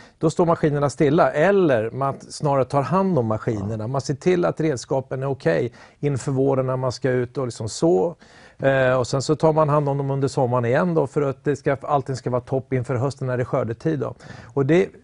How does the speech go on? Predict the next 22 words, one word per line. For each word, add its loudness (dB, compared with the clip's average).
livet 0
har 2
såna -2
här 0
faser, -2
och 2
det 2
har 2
vi 2
upplevt -2
på -6
Livets -4
Ord -2
också, -2
att -8
vi 2
har 0
haft -2
en -2
väldigt 0
stor 2
våg 0